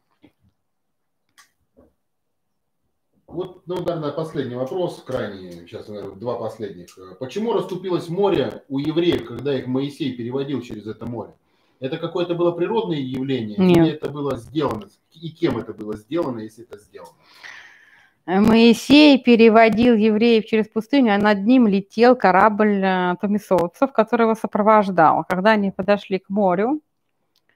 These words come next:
Speaker 2: эм,
Speaker 1: По-моему, даже об этом в Библии сказано, что, м,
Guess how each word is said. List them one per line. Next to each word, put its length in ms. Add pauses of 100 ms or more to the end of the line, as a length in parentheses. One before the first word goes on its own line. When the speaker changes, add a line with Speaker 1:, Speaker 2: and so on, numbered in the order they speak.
(400)
Speaker 2:
эм, 280
Speaker 1:
По-моему, 240
даже 200
об 80
этом 240
в 40
Библии 260
сказано, 360
что, 240 (280)
м, 260